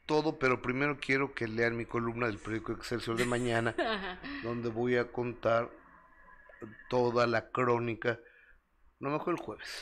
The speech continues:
Speaker 2: Oye, pero aparte está, nos da-, estaba contando que no sabe dónde va a vivir, ¿verdad? O sea, que estaba aquí en la Ciudad de México, pero que no sabía si, si quedarse aquí de fijo, obviamente por la inseguridad.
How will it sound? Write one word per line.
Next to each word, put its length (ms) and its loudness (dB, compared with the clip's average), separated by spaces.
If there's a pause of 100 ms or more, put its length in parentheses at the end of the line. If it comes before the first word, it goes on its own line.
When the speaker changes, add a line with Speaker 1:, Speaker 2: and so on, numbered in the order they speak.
(120)
Speaker 2:
Oye, 260 0
pero 140 2
aparte 540 4
está, 280 4 (180)
nos 240 -4
da-, 180 2
estaba 320 2
contando 520 -2
que 100 -2
no 100 -4
sabe 380 -4
dónde 280 -4
va 100 -2
a 40 -2
vivir, 320 -6
¿verdad? 420 -4 (1080)
O 80 -6
sea, 160 4
que 60 -2
estaba 500 6
aquí 220 -2
en 60 -2
la 100 2
Ciudad 180 2
de 120 2
México, 480 0
pero 220 -2
que 100 -2
no 140 -4
sabía 440 0
si, 460 -4 (180)
si 200 -6
quedarse 420 4
aquí 260 -4
de 560 -4
fijo, 500 -6
obviamente 500 -6
por 180 -8
la 80 -6
inseguridad. 840 -2